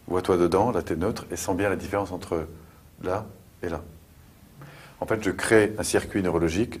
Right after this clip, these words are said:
entre un état neutre et la montée dans l'expérience. D'accord ? Et on associe à ce circuit un déclencheur.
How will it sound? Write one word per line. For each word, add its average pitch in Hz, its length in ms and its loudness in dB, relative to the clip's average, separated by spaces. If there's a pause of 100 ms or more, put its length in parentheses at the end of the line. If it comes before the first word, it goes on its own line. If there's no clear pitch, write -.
entre 87 200 -4
un 85 80 0
état 87 460 2
neutre 85 340 -4 (920)
et 87 40 -4
la 85 100 -4
montée 82 280 -2
dans 85 80 -2
l'expérience. 80 520 -10 (300)
D'accord ? - 260 -10 (520)
Et 87 80 -8
on 87 120 -4
associe 98 480 0
à - 20 -10
ce - 80 -10
circuit 104 440 -4 (160)
un 90 60 -8
déclencheur. 82 420 -10